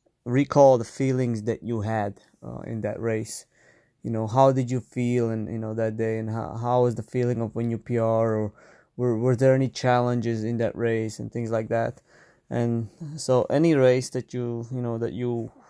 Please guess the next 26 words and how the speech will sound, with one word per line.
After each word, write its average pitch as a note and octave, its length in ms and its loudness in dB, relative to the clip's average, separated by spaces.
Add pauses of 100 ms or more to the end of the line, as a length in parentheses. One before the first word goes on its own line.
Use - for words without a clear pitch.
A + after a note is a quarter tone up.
(180)
your B2+ 120 -2
mind B2+ 280 2
should - 220 -8
pr-, A#2+ 120 -8
probably A#2 420 4
bring A#2 240 0
you A2+ 100 0
back A2 320 0
to - 80 -6
the A2 140 -2
races A2 420 -2
that - 240 -6
you've A2+ 280 -6
succeeded A2+ 600 -6 (200)
and A2+ 200 -2
that A2+ 120 -2
you A2 100 -4
P A2+ 220 0
R'd A2+ 260 4
and G#2+ 140 -4
you G#2 80 -6
felt A2+ 200 -2
like A2 220 -2
were A2+ 160 -2
your A2 180 -2
best. - 460 -2